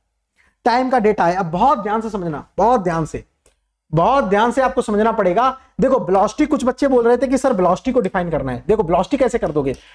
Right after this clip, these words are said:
माइनस का वन upon V डीएनए upon डीटी equal to क्या लिखोगे आप, रेट। आपके पास रेट पता चल गया,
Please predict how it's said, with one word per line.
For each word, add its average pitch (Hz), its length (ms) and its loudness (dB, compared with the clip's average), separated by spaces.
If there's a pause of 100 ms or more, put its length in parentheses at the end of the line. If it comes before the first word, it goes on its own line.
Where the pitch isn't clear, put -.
(100)
माइनस 233 280 0
का 247 100 0
वन 214 160 0
upon 202 300 0
V 233 200 0 (560)
डीएनए 214 1120 -2 (580)
upon 220 320 0
डीटी 220 480 0 (720)
equal 233 260 0
to 254 200 -2
क्या 240 140 2
लिखोगे 156 360 -4
आप, 123 140 -4 (680)
रेट। 247 400 0 (240)
आपके 208 200 -2
पास 233 280 -2
रेट 214 280 0
पता 226 220 -2
चल 202 180 -2
गया, 185 200 0